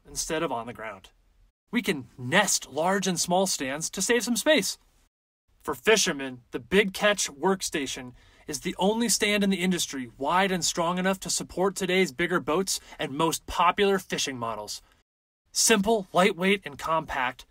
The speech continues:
the patent-pending, easy-fold sup portable stands are a must-have for any sup owner.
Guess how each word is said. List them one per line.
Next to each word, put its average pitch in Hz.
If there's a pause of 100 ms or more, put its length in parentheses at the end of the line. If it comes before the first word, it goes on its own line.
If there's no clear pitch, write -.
(120)
the -
patent-pending, 190 (180)
easy-fold 208
sup 214
portable 185
stands 160 (320)
are 180
a 165
must-have 165 (160)
for -
any 190
sup 170
owner. 185